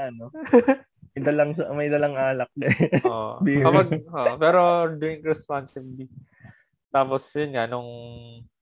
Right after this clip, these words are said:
Speaker 2: kailan ba tayo nag-start na parang medyo weekly, you know, third year na ata? Third year
Speaker 1: Inom.
Speaker 2: tayo na, no? Third year
Speaker 1: Yeah,
Speaker 2: or
Speaker 1: I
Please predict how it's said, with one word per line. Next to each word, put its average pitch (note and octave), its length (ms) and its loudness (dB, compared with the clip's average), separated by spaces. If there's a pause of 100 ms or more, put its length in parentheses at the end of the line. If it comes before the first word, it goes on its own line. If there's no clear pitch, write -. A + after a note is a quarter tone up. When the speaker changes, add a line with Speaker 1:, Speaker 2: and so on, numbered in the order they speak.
Speaker 2:
kailan G3+ 240 0
ba G3+ 240 2
tayo E3+ 320 0
nag-start D#3 500 -6
na C#3 140 -6
parang C#3 320 -2
medyo C3+ 320 -6
weekly, B2 480 -8 (560)
you B2 160 -18
know, - 160 -20 (240)
third C#3+ 160 2
year C#3+ 240 0
na C3+ 160 0
ata? C#3 340 -2
Third D3+ 220 -2
year F3 80 -2
Speaker 1:
Inom. B2 160 0
Speaker 2:
tayo F#3 160 2
na, G3 100 -8
no? C#3+ 160 -10 (600)
Third C#3+ 240 -2
year C#3 420 -2
Speaker 1:
Yeah, D3 60 -4
Speaker 2:
or C#3+ 160 6
Speaker 1:
I C3+ 80 0